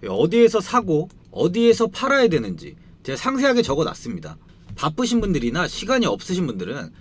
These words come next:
그냥 제가 적어놓은 이 매수가랑 목표가만 보시고 대응하시면 됩니다. 지금 무료로 드리고 있는 만큼 이 고민하지 마시고 자료집 보고 나와 있는 대로만 따라해 주시면 돼요. 주식을 전혀 모르시는 분도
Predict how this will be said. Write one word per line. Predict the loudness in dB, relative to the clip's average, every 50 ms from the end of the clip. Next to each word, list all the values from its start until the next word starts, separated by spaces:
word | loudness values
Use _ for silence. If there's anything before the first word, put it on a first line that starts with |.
| -20 -18 -12
그냥 | -10 -10 -8
제가 | -4 -2 0 2 2 2 0 -2
적어놓은 | -8 -4 -2 2 8 8 8 8 8 4 -2 -6 -8 -8 -10 -12 -16 -20 -20 -20 -20 -20 -14
이 | -10 -6 0
매수가랑 | 4 4 4 4 4 2 -6 -4 -2 -2 -2 -2 -2 -6 -8 -12 -16 -14 -8
목표가만 | -4 -4 -4 -4 -4 -2 -2 0 2 4 4 4 4 2 0 0
보시고 | -2 -4 -4 -6 -6 -2 -2 -2 -2 -2 -8 -14 -20 -10 0
대응하시면 | 4 6 6 6 6 4 0 0 -2 -2 -4 -4
됩니다. | -4 -6 -8 -8 -10 -12 -14 -16 -20 -20 -20 -14
지금 | -8 -4 -2 0 2 2
무료로 | 4 4 6 6 6 6 4
드리고 | 4 2 2 4 2
있는 | 2 2 0
만큼 | -4 -4 -6 -6 -8 -8 -8 -8 -10 -10 -12 -14 -14
이 | -14 -14
고민하지 | -8 -2 0 2 4 4 4 4 2 2 2
마시고 | 0 0 -4 -6 -8 -4 -2 -2 -2 -4 -6 -14 _ -20 -18
자료집 | -8 -2 2 6 6 6 6 4 2 2
보고 | 2 2 2 2
나와 | 2 2 4 6 6 6 6
있는 | 6 6 4 2 2
대로만 | 2 2 2 0 -2 -2 2
따라해 | 2 4 4 4 2 2
주시면 | 0 -4 -4 -4 -4 -4
돼요. | -4 -4 -4 -6 -8 -12 -14 -18 -20 -20 -20 -20 -16
주식을 | -10 -6 -4 -2 -2 0 2 2 2 2 0
전혀 | -2 -6 -2 0 2 4 4 4
모르시는 | 4 4 2 0 -2 -2 -4 -6 -6
분도 | -6 -6 -4 -2 -2 -2 -4 -6